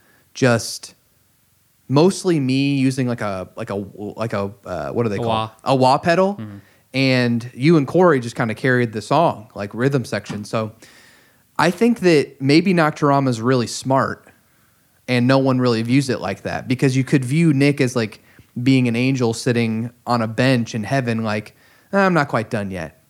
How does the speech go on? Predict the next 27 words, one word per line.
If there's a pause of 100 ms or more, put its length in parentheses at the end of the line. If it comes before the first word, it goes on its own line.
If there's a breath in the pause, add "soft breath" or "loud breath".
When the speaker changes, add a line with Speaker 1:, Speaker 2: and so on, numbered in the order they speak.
(180)
Speaker 1:
Can't
y-, (220)
y-,
wait
until,
wait,
buckle
up,
Buttercup.
Wait, (200)
wait
till
you
Speaker 2:
I,
Speaker 1:
see
what
I
have
next."
Speaker 2:
I
feel
like
that's
revisionist
history,
though,
because